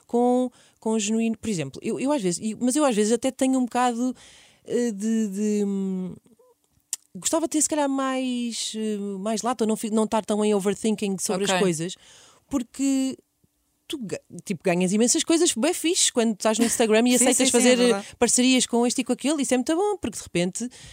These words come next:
Speaker 1: eh, tens, eh, coisas, eh,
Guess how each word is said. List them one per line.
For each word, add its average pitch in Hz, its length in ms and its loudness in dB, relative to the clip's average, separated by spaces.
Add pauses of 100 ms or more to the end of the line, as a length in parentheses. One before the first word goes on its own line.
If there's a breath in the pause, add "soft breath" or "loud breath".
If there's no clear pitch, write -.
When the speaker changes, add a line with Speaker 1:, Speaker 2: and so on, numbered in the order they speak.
(120)
Speaker 1:
eh, 226 580 0 (320 soft breath)
tens, 254 560 2
eh, 269 80 -2
coisas, 285 580 -2
eh, 226 400 -2